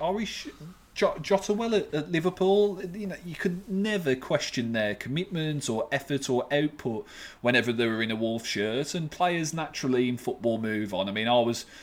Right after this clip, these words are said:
disappointed to see Jota move on at the time, and, and you were, and so many of us were, because he was a brilliant player, and he just really kind of embodied a lot of what Wolves were about in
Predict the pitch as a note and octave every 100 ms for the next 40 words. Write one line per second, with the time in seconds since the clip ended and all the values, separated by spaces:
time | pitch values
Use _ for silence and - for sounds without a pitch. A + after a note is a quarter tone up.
0 | - C#3+ C3 A#2+ A#2+ G2+ G#2 G2+ A2+ G2
1 | G#2+ - G#2 G#2 G2+ G2+ F#2 - A2 G#2
2 | G2+ G2 G2+ G2+ A2+ A2 A2+ A2 G#2 G#2
3 | G#2 G2+ G2+ - - - - D3+ C3 A#2+
4 | A#2+ E3+ - F#2+ F#2 - G#2 - - -
5 | - _ - - A2 A2 G#2 G2 B2+ B2+
6 | G#2+ G2 B2 A2+ G#2 G2 G2+ G2 G#2 B2
7 | A#2 A2 B2 A2 A2 G#2+ A2+ A#2+ D#3+ C#3
8 | G2 A#2+ A#2+ A#2+ C3 A2 A#2+ B2+ C3+ C3+
9 | B2+ C3 A2 B2 C#3 B2+ A#2 G#2+